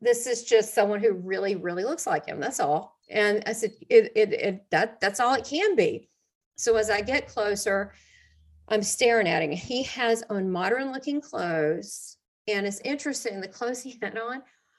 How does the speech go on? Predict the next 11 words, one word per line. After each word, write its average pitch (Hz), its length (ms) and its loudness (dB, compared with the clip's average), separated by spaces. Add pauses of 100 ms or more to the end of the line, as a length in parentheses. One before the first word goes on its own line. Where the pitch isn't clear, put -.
(160)
uh, 214 240 0 (200)
had 226 380 -6
on 196 180 -4
my, 180 380 -4
um, 165 260 -6
Seeking 226 320 -2
Heaven 214 220 -6
channel, 208 380 -6
Sharon 202 360 -6
Millman. 233 500 -8 (760)
And 196 180 -6